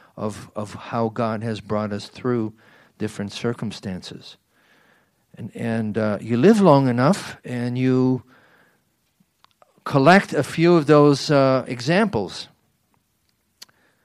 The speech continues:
But part of the picture, folks, is that God's destiny for us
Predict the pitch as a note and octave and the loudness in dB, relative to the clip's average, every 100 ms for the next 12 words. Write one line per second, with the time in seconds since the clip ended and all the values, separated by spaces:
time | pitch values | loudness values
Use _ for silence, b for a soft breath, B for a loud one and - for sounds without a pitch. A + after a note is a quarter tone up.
0 | _ _ _ _ _ _ _ _ _ _ | _ _ _ _ _ _ _ _ _ _
1 | _ _ _ _ _ _ _ _ _ _ | _ _ _ _ _ _ _ _ _ _
2 | _ F3 F3+ - A#3 A#3+ D#3 D3+ C4+ C#4+ | _ -4 0 4 6 6 2 2 0 0
3 | - C#3+ - D#3+ F#3+ - - - b b | 0 -2 2 2 2 0 -8 -10 b b
4 | b b b b b - _ _ - - | b b b b b -20 _ _ -20 -16
5 | - D3 C3 C#3+ C#3+ C#3+ - D3 E3+ F#3+ | -10 -10 -4 0 2 0 -2 -2 2 2
6 | B2+ A#2+ E3 G3+ - F#3+ D3+ D3+ - C3+ | 2 -2 0 0 0 -2 -2 -2 0 2
7 | B2+ D3+ - - | 4 2 -2 -8